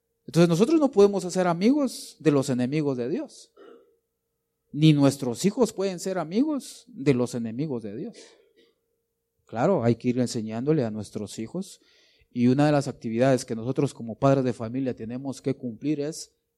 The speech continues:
equipar a nuestros hijos para que cuando ellos salgan al mundo, que ellos tengan las armas espirituales necesarias para poder defenderse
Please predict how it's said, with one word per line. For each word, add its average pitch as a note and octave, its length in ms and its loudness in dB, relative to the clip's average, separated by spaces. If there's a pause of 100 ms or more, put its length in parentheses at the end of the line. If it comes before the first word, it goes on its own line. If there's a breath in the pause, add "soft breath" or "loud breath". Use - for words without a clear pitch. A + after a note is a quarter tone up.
(180)
equipar C#3 680 0
a F3+ 80 4
nuestros D#3 560 -4
hijos F#3+ 560 -6 (400)
para C3 220 0
que C3 160 0
cuando B2 280 -2
ellos D3+ 280 4
salgan D3+ 380 2
al C3 180 0
mundo, G#3 600 0 (680)
que B2+ 100 -10
ellos D#3+ 220 0
tengan E3+ 260 0
las A#2+ 220 0
armas F3 500 0
espirituales D3 1000 2
necesarias D3 800 -4 (300)
para C3 300 4
poder D3 300 2
defenderse E3 840 0